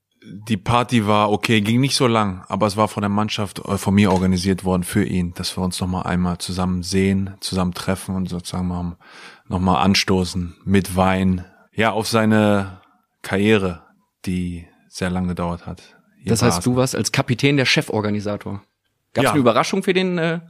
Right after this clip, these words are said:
Speaker 2: Trainer?
Speaker 1: Nee, wie so häufig. Ich wollte einfach, dass wir noch mal zusammenkommen. Ja, uns noch mal ein, im anderen Umfeld quasi sehen, als das am Trainingsgelände, im Stadion,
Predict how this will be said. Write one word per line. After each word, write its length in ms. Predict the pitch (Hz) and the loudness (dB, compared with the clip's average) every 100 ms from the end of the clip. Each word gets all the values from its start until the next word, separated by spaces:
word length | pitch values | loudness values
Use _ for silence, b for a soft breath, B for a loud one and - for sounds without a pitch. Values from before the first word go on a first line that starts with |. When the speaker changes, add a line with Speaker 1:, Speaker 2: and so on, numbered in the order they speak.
| b b b b b - | b b b b b -6
Speaker 2:
Trainer? 280 | - 165 220 b b b 107 | 2 2 2 b b b 2
Speaker 1:
Nee, 180 | 117 | 4
wie 80 | 107 | 4
so 160 | 120 110 | 4 4
häufig. 260 | 117 104 | 2 0
Ich 120 | 107 92 | -4 0
wollte 240 | 110 104 | 0 2
einfach, 180 | 110 107 | -2 -2
dass 180 | 107 - | -4 -4
wir 60 | |
noch 80 | 104 | -4
mal 140 | 101 | -4
zusammenkommen. 600 | 98 - 104 95 104 95 - _ _ _ _ _ - | -6 -8 -8 -8 -10 -10 -14 _ _ _ _ _ -12
Ja, 140 | 92 | -4
uns 180 | 104 101 | -2 0
noch 120 | 113 | 0
mal 180 | 107 107 | 2 2
ein, 320 | 101 98 95 b b b b b b b b | 2 0 -4 b b b b b b b b
im 160 | - 90 | -12 -8
anderen 400 | - 107 104 101 | 2 4 6 4
Umfeld 520 | - 117 104 101 95 - | 2 0 2 0 0 -2
quasi 440 | - 92 87 90 | -2 -2 -2 -6
sehen, 420 | 85 95 95 92 | -4 0 0 0
als 480 | 90 87 - - - | -2 -6 -6 -10 -10
das 180 | - 90 | -10 -8
am 80 | 87 | -8
Trainingsgelände, 880 | - 95 95 90 90 92 92 90 90 | -4 0 0 0 -4 -2 0 0 -2
im 120 | 87 | -4
Stadion, 840 | - 90 90 90 90 87 87 85 | -4 -2 -2 -2 -2 -2 -4 -8